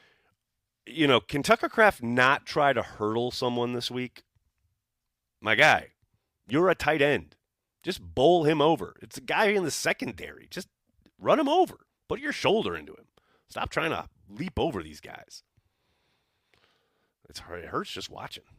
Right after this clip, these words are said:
Abdul, what's up? Matt LaFleur said he likes this scheme and wants to keep it. What is this scheme exactly for those of us not savvy with X's and O's and what's good about it?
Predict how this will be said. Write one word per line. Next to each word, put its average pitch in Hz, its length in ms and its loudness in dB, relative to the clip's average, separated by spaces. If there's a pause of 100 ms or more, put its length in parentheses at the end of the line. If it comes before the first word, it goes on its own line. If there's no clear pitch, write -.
(140)
Abdul, 135 320 2
what's 117 140 0
up? - 160 -2 (920)
Matt 180 140 2
LaFleur 190 300 4
said 170 160 -2
he 156 80 -8
likes 160 380 0
this 139 200 -4
scheme 156 360 -2
and 120 100 2
wants 131 180 -2
to - 80 -10
keep - 280 -8
it. 85 180 -8
What 151 200 0
is 156 140 -2
this 135 140 -2
scheme 139 360 -4
exactly 117 420 0
for 98 140 -6
those 101 180 -4
of 92 80 -10
us 90 140 -12
not 98 220 -6
savvy 110 340 0
with 87 160 -6
X's 82 340 -10
and 85 100 -10
O's 80 280 -8
and 76 80 -18
what's 76 120 -18
good 87 240 -8
about - 280 -18
it? - 100 -20